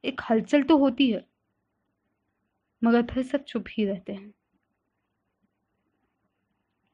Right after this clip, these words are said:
कभी उसके किसी साये से डर को शर्म का पर्दा मान लेते हैं,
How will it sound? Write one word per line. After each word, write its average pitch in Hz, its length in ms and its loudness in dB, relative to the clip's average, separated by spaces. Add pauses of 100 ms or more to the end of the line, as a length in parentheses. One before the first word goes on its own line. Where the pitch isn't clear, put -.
(1300)
कभी 320 200 6
उसके 370 260 4
किसी 359 280 4
साये 285 400 6
से 302 180 2
डर 247 240 6
को 311 160 2
शर्म 262 340 4
का 302 160 4
पर्दा 247 360 4
मान 240 260 4
लेते 214 260 -2
हैं, 220 320 -4